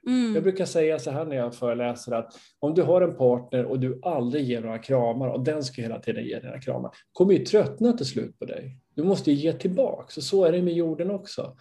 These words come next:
Speaker 1: Mm.
Speaker 2: Alltså, det kan ju inte bara stå där, pumpa ut grönsaker åt det om du inte ger näring. Så därför, bokashi,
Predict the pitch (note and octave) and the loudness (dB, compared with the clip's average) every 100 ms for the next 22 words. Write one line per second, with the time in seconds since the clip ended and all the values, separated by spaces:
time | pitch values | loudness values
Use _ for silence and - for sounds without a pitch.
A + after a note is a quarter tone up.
0 | - - B3 A#3 A3 G#3 C3+ C#3 B2+ C3 | -20 -8 -6 -4 -2 -2 4 4 4 -2
1 | - D3+ - F#3+ A3 D#3+ C#3 C3+ C3+ F#3+ | -2 -2 2 2 4 4 2 2 2 2
2 | G#3+ C3+ B2 - D3+ C3 D3 F#3+ B3 C#3+ | 2 0 -2 -2 -2 2 2 4 0 -4
3 | C#3 C3+ B2 A#2+ - A#2 A#2 A#2+ A#2 A#2 | -2 0 0 -2 -4 -4 -4 -6 -6 -4
4 | A#2 B2+ B2+ A#2+ A#2 A#2 A2+ A#2+ C3 B2+ | 0 4 4 2 -2 -6 -2 0 0 0
5 | D3+ C3 - - C#3 D3+ F#3+ A#3 A3+ B2 | -2 -4 -8 -4 2 6 8 8 6 0
6 | B2+ D3 D#3+ G3+ A3 G3 - C3+ C3 | 0 -4 0 4 4 2 0 0 0